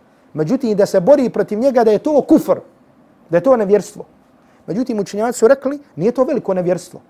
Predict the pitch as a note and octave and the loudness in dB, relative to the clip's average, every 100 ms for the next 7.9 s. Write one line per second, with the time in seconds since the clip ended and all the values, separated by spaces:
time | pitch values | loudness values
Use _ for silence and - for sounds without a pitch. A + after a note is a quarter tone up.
0 | _ _ D3+ G#3 - - _ _ _ _ | _ _ 0 0 0 -20 _ _ _ _
1 | - F3+ G#3 - B3+ A#3+ B3+ C4+ B3 A#3 | -4 -2 0 -2 0 0 2 0 0 0
2 | A#3 C#4+ B3 A3+ G#3+ A#3+ A3 A3+ A#3+ A3 | -2 -2 0 0 0 -2 0 0 0 -2
3 | G#3+ A#3+ A3 G3+ F#3 F#3+ F3+ G#3+ A#3 A3+ | 2 4 4 2 -2 -4 0 0 0 -2
4 | G#3 B3+ B3 A3+ A3 G#3+ B3 G#3+ C4+ F#4+ | -2 0 0 -2 -2 -2 -4 -4 -2 0
5 | F#4 - B3 - D#3 - _ _ _ _ | 0 2 0 0 -6 -6 _ _ _ _
6 | _ - E3+ A3 G#3+ C#4+ - D#4 C#4+ B3+ | _ -6 0 2 4 2 2 -2 0 2
7 | B3 E4+ D#4+ D#4 C4 D4+ F3+ D#3+ C3 | 2 0 0 2 4 4 2 -2 -6